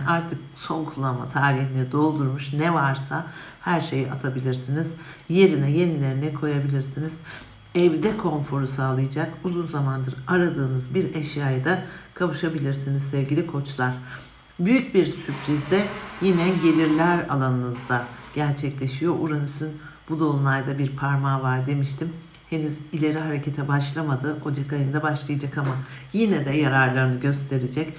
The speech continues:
Uzun zamandır beklediğiniz bir geliri elde etmeniz veya bir,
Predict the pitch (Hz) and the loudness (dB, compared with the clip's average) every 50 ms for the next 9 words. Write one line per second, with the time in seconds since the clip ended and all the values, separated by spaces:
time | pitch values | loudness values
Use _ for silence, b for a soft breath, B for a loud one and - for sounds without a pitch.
0 | B B B B B B - 175 180 190 208 208 190 185 160 151 147 139 139 135 | B B B B B B -2 0 2 2 4 2 2 2 2 2 2 2 4 2
1 | 135 135 131 143 156 151 - - 160 156 143 165 156 156 165 165 147 147 151 151 | 2 0 0 0 0 0 0 0 -2 -2 0 0 0 0 0 0 0 0 0 0
2 | 139 135 131 131 151 165 165 165 185 190 202 214 214 - - 160 156 147 139 - | 0 0 0 4 4 6 6 6 6 6 4 2 0 0 0 -2 0 0 -2 -2
3 | - 156 165 - - - 143 139 135 127 127 127 - - - - 143 139 139 135 | -4 -4 -6 -6 -6 -2 0 2 2 2 0 -2 -4 -8 -6 -2 2 2 2 4
4 | 139 143 143 135 139 - | 2 2 2 2 0 -4